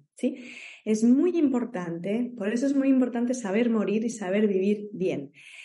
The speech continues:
Si hay algo que no ha quedado sanado, alguna emoción que no ha quedado sanada, por ejemplo, yo no he perdonado o me he sentido culpable o me siento insuficiente,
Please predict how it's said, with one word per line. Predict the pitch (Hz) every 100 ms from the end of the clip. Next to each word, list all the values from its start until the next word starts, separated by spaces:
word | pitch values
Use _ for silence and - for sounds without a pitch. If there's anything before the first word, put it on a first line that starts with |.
| - -
Si | - - 254
hay | 294 392 339
algo | 277 233 220
que | - 208
no | 220
ha | 240
quedado | 240 185 180 175
sanado, | - 156 151 214
alguna | 262 240 269 277 254
emoción | 220 190 - 247 254
que | 254 208 190
no | 214 247
ha | 247
quedado | 208 214 233
sanada, | 240 196 175 143 165 262
por | 220
ejemplo, | - 202 175
yo | 175 202
no | 214
he | 185
perdonado | 202 185 165 202 226 208 196
o | 180 185
me |
he | 190
sentido | 190 185 170 170
culpable | 170 170 214 196 175
o |
me | 180
siento | 185 202 202
insuficiente, | 180 175 175 175 208 - 160 202